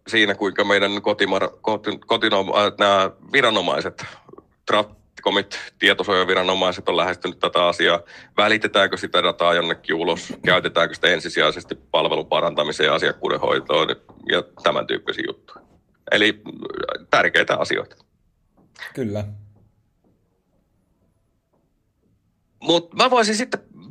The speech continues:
Speaker 1: vähän aukaista sitä taustaa vielä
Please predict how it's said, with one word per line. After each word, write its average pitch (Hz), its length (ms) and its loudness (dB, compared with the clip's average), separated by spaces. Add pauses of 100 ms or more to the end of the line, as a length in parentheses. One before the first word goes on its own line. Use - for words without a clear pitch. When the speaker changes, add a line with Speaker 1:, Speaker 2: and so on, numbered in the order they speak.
Speaker 1:
vähän 233 420 2
aukaista 170 540 0
sitä 165 280 -4
taustaa 165 840 0
vielä 117 440 2